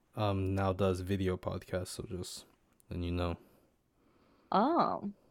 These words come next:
Speaker 2: Let me decorate my room nice.
Speaker 1: <laughs>
Speaker 2: That would,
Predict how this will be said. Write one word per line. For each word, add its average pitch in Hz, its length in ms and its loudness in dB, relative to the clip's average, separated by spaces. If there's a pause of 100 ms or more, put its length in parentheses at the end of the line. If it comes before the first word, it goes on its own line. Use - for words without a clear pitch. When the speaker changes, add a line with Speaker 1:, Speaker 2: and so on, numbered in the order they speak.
(340)
Speaker 2:
Let 339 80 4
me 330 60 4
decorate 294 320 6
my 226 120 4
room 190 540 4
nice. - 500 -2 (380)
Speaker 1:
<laughs> - 80 0 (1000)
Speaker 2:
That 240 140 12
would, 220 200 10